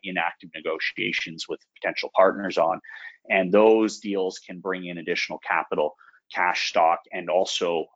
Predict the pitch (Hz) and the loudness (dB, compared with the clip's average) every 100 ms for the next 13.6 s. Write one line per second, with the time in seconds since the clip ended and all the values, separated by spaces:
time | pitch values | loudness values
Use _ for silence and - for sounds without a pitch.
0 | 90 82 80 78 - 92 85 - 92 87 | -4 -2 -2 -6 -16 -10 -6 0 0 2
1 | 80 - - 82 80 78 - 104 82 95 | 0 -2 -8 -10 -10 -12 0 2 2 2
2 | 80 - 87 76 - 98 87 85 82 - | -2 -2 -8 -6 2 2 4 0 0 -4
3 | 90 - 95 85 78 87 - 87 - - | -8 -2 0 0 0 -6 -8 -12 -8 -2
4 | 98 80 - 85 90 82 - 82 82 82 | -2 -2 -2 -2 -4 -8 -6 -6 -2 -2
5 | 78 - - - - - - 98 85 76 | -2 -6 -16 -16 -8 -4 2 2 2 0
6 | - - 90 80 76 - 92 87 92 90 | -4 0 4 4 4 2 2 2 0 2
7 | 90 85 - - - - 127 - 139 113 | 4 4 0 -20 -6 2 2 2 2 2
8 | 113 117 113 - _ 101 107 107 - 110 | 2 -2 -4 -8 _ -10 -8 -8 -12 -12
9 | 107 110 95 87 - - 104 92 110 131 | -10 -8 -8 -8 -12 -10 -2 2 2 2
10 | - - 95 87 90 - 101 101 127 143 | -4 -8 -2 0 0 -2 -6 -4 -4 -6
11 | - 98 90 92 92 90 85 - 85 80 | -6 -6 -6 -6 -6 -6 -8 0 2 2
12 | - 87 - - - - 90 85 78 85 | 0 -6 -4 -6 -6 -8 -6 -4 2 4
13 | 80 78 80 85 - | 4 2 4 4 2